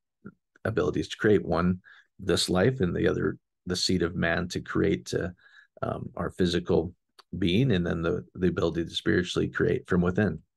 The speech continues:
And so, uh, that's the better way. And it, it literally is unlimited. You can do anything. And we say all these things. I'm just gonna share some things that, uh, that I've, sh-, I've shared with you over and over and over, but I want people to get their true identity. Their true identity is limitless. Their true identity is one with God.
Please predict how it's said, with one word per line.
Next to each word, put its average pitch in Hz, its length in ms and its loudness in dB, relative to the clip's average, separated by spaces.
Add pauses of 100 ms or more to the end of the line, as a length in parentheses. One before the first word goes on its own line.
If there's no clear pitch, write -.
(760)
And 92 200 2
so, 85 320 0 (580)
uh, 73 320 -2 (240)
that's 127 180 4
the 127 100 6
better 110 240 6
way. 87 340 4
And 92 140 -2
it, 87 140 -2
it 98 220 -2
literally 98 340 4
is 92 260 -2 (800)
unlimited. 90 760 -2
You 95 140 -2
can 92 140 -2
do 90 160 2
anything. 87 580 -2 (540)
And 104 100 2
we 127 80 6
say 131 220 2
all 95 160 4
these 90 160 0
things. 80 260 -4
I'm 95 120 0
just 90 160 -2
gonna 87 120 0
share 87 240 0
some 85 180 -6
things 85 220 -2
that, 78 300 -4
uh, - 160 -4 (520)
that 87 300 0
I've, 80 140 0
sh-, - 160 -10 (160)
I've 90 140 -2
shared 90 180 2
with 87 140 -4
you 90 120 2
over 90 280 4
and 82 80 -2
over 85 240 0
and 85 80 -2
over, 82 180 0
but 87 100 0
I 85 40 2
want 90 240 -2
people 85 220 -4
to - 60 -4
get 85 200 0
their 87 120 -6
true 90 220 2
identity. 87 500 -2
Their 85 140 -4
true - 180 2
identity 87 380 2
is 95 100 2
limitless. 120 440 0
Their - 120 -6
true 95 200 2
identity 85 320 0
is 82 120 -4
one 85 220 -2
with 87 140 -4
God. 90 360 -2